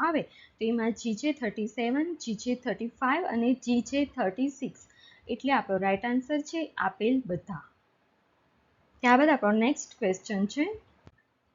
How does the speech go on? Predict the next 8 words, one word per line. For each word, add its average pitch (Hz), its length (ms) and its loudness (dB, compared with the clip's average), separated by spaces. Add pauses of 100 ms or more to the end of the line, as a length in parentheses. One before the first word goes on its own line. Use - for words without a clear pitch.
(360)
સૂકી 370 480 12
ખેતી 254 300 2
માટે 208 320 0
ભલામણ 285 580 0
કરેલી 254 540 2
જુવાર 269 360 0 (140)
કે 294 100 0
જે 320 220 0